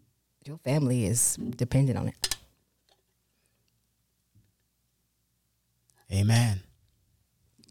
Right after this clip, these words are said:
Speaker 1: If you leave this on, I'ma keep talking, so you, you can stop.
Speaker 2: I was waiting for you to finish your thought. I didn't wanna cut you off, 'cause then, you know, then that creates a problem that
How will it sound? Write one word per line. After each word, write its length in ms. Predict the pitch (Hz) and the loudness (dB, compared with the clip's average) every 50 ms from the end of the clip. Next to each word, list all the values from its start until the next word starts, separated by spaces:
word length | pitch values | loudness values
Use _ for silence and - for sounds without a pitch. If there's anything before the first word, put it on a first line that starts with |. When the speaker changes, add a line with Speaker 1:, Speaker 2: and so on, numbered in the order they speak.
| _ _ _ _ - - | _ _ _ _ -4 0
Speaker 1:
If 120 | 170 170 160 | 2 4 4
you 140 | 196 233 | 6 6
leave 180 | 226 202 226 202 | 8 8 8 8
this 160 | 180 185 170 | 6 6 6
on, 200 | 180 190 196 175 | 8 8 8 8
I'ma 140 | 160 170 170 | 8 6 6
keep 180 | 160 - 214 185 | 4 4 4 6
talking, 340 | - 185 165 180 - 135 135 | 8 6 6 6 6 2 0
so 120 | 139 - 131 | 2 2 0
you, 240 | 139 147 160 160 - | 2 2 0 -2 -2
you 160 | 147 147 170 | -2 -2 0
can 160 | - 202 196 | 2 2 2
stop. 420 | - - 143 139 147 143 - - - - _ _ _ _ _ _ _ _ _ _ _ _ _ _ _ _ _ _ _ _ _ _ _ _ _ _ _ _ - - 107 | 2 2 0 0 0 -2 -6 -10 -20 -20 _ _ _ _ _ _ _ _ _ _ _ _ _ _ _ _ _ _ _ _ _ _ _ _ _ _ _ _ -14 -6 -2
Speaker 2:
I 100 | 104 131 | -2 0
was 140 | 147 143 | 0 2
waiting 240 | 120 123 127 123 123 | 2 2 2 0 0
for 80 | 113 120 | -2 -2
you 120 | 123 131 | -2 -2
to 100 | 135 131 | -4 -6
finish 320 | - - - 120 131 131 127 | -6 -4 -2 0 0 2 0
your 80 | 135 131 | 0 0
thought. 240 | - - 76 71 | 0 0 2 2
I 40 | 55 | 0
didn't 120 | 55 64 58 | 0 0 0
wanna 120 | 57 57 - - - - | 0 -2 -4 -6 -10 -6
cut 220 | - 113 117 - | -2 -2 0 2
you 120 | - 113 113 | 4 4 4
off, 220 | 127 135 123 - - | 4 2 0 -4 -6
'cause 140 | 92 85 | -6 -2
then, 280 | 90 98 104 104 104 101 98 | 0 0 2 2 0 -2 -4
you 80 | 101 98 | -8 -10
know, 200 | 98 95 98 113 120 - - | -12 -12 -12 -14 -16 -18 -16
then 160 | - 95 92 | -14 -12 -10
that 120 | 95 101 | -10 -8
creates 360 | - - 104 95 95 101 - | -2 2 4 4 4 4 2
a 40 | - | -2
problem 480 | - - - - 117 117 101 90 90 90 90 | -4 -2 0 2 2 2 2 0 -2 -4 -8
that 120 | 87 - | -14 -14